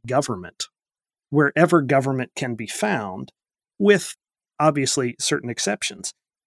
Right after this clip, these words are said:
But when Chaffetz from Utah in twenty seventeen introduced legislation to actually sell three million acres of public lands in Utah,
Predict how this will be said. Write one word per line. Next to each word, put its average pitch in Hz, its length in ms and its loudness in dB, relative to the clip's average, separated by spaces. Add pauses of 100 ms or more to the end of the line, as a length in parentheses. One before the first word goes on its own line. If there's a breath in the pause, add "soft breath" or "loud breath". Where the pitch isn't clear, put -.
(800)
But 156 220 -2
when 180 540 4 (880)
Chaffetz - 880 -4 (800)
from 143 200 -2
Utah 127 640 -4 (320)
in 127 260 -4
twenty 156 460 -2
seventeen 120 920 -2
introduced 143 520 0
legislation 117 720 -4
to - 260 -6
actually 151 600 0
sell 98 680 0 (200)
three 151 200 6
million 143 440 4
acres 120 600 -4
of 113 400 -6 (220)
public 147 280 0
lands 110 300 -4
in 110 100 -6
Utah, 110 440 -6